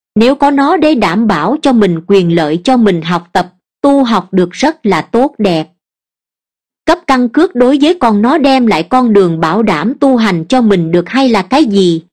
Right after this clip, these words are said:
mình đều vui vẻ, hài lòng. Nó đem đến đảm bảo cho mình tu hành, thiền định, trí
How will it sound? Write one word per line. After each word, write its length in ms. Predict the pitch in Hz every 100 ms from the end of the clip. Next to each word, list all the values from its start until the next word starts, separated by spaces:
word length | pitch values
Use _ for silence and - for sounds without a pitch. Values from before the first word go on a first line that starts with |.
| _ -
mình 280 | 208 208 196
đều 240 | 208 190 185
vui 240 | 262 262
vẻ, 380 | 196 160 156 233 311 _ _
hài 240 | 214 190
lòng. 300 | 170 175 156 147 _ _ _ _ _ 202
Nó 180 | 233
đem 260 | 262 254 233
đến 220 | 233 269 381
đảm 280 | 196 175 226
bảo 300 | 175 160 285
cho 100 | 294
mình 300 | 247 202 170 160
tu 200 | 254 254
hành, 340 | 208 180 151 - _ _ -
thiền 240 | 240 196
định, 280 | 190 165 175 - _ _
trí 200 | 277 330